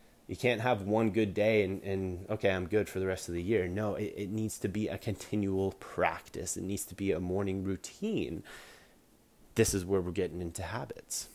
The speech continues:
This is why habits are so, so important to successful New Age coaches. So,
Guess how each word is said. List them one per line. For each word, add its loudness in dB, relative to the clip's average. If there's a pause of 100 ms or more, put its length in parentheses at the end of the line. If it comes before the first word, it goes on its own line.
(140)
This -6
is -10
why 0
habits -2
are -6
so, -2
so -4
important -4
to 0 (300)
successful -2
New 0
Age -6
coaches. -4 (420)
So, 10